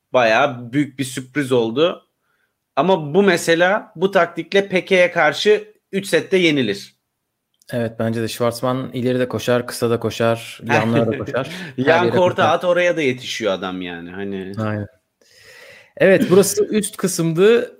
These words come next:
Speaker 2: Aşağı kısma inelim. Zverev üç sette, üç zorlu sette diyebileceğimiz yedi altı, altı üç, yedi altıda Safiulin'i geçti. Karşısında Laszlo Cere olacak. Cere, Kecmanovic'i iki sıfırdan geri gelip yendi.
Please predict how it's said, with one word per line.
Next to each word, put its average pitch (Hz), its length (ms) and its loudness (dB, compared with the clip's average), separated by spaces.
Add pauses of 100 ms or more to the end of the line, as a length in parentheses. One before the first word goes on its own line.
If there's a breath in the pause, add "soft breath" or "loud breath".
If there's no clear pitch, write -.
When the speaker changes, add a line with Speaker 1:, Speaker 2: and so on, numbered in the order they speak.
Speaker 2:
Aşağı 160 420 0
kısma 139 340 -4
inelim. 165 560 -2 (420)
Zverev 135 480 0 (500)
üç 214 360 -4
sette, 147 360 -4
üç 180 200 -4
zorlu 160 280 2
sette 135 400 0
diyebileceğimiz 120 480 0
yedi 135 180 2
altı, 127 220 0
altı 117 200 -2
üç, 107 100 -8
yedi 123 140 0
altıda 117 300 -4
Safiulin'i 120 640 -4
geçti. 160 600 0 (600 loud breath)
Karşısında 147 840 0
Laszlo 147 360 0
Cere 170 260 4
olacak. 175 500 0
Cere, 147 440 0
Kecmanovic'i 143 680 -2
iki - 180 -8
sıfırdan 110 440 -6
geri 139 200 0
gelip 151 280 0
yendi. 151 480 0